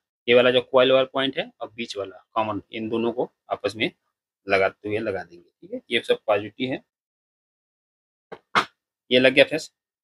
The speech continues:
अब इसके बाद ये एक हमें preset लेना होगा फ्रेंड्स। जो preset है वो आप सैंतालीस के, पचास के का कोई सा भी ले सकते हैं या फ़ोर पॉइंट सेवन के का भी ले सकते हैं। अब यहाँ पर पचास के का जो है वो ले रहे हैं।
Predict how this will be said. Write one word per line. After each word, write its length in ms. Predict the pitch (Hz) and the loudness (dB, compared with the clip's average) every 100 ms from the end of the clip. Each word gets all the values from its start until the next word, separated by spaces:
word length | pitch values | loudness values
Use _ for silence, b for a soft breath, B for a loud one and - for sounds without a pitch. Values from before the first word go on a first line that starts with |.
| _ _ 120 | _ _ 2
अब 100 | 127 | 4
इसके 320 | - - 151 | 2 -2 0
बाद 300 | 139 143 - _ _ - | 4 4 2 _ _ -4
ये 140 | 127 135 _ _ | -4 -4 _ _
एक 160 | 131 123 | 0 2
हमें 140 | 127 | -2
preset 380 | 123 127 139 135 | 0 0 0 0
लेना 140 | 139 139 | 0 2
होगा 120 | 139 | 0
फ्रेंड्स। 280 | - - _ | -2 -12 _
जो 80 | - | -20
preset 460 | - 120 - 139 - | -6 -4 2 2 0
है 100 | 147 - _ _ _ - | -12 -14 _ _ _ -4
वो 100 | 107 | 0
आप 180 | 104 107 | 0 0
सैंतालीस 480 | - 135 117 127 139 | -2 0 2 0 -2
के, 160 | - 143 | -4 -6
पचास 340 | - 120 120 | -2 -2 -2
के 160 | - 120 | -4 -6
का 100 | 131 | -6
कोई 220 | - 110 | -6 -8
सा 120 | 104 104 | -8 -8
भी 180 | 123 - _ | -10 -14 _
ले 120 | 104 104 | -4 -4
सकते 420 | 104 - - 190 - | -6 -8 -8 -8 -6
हैं 180 | 98 80 _ _ _ _ | -6 -6 _ _ _ _
या 100 | - - | -2 -2
फ़ोर 280 | - 120 - | 0 0 0
पॉइंट 220 | 113 156 | -8 -8
सेवन 280 | - 139 123 - - | -8 -6 -6 -8 -10
के 80 | |
का 140 | 101 98 | -6 -6
भी 160 | 104 175 _ _ _ 110 | -6 -14 _ _ _ -6
ले 80 | |
सकते 320 | 95 92 _ _ | -6 -10 _ _
हैं। 120 | _ _ | _ _
अब 120 | 120 | 2
यहाँ 200 | 120 120 | 2 0
पर 140 | 131 107 | -2 -8
पचास 260 | 110 107 - | -8 -8 -8
के 120 | 107 | -12
का 140 | 117 | -12
जो 160 | 110 101 | -10 -10
है 140 | 104 - _ _ | -10 -16 _ _
वो 140 | 123 - _ _ _ - | -12 -12 _ _ _ -4
ले 180 | 98 90 | -2 -2
रहे 160 | 82 | -6
हैं। 220 | 78 - | -12 -20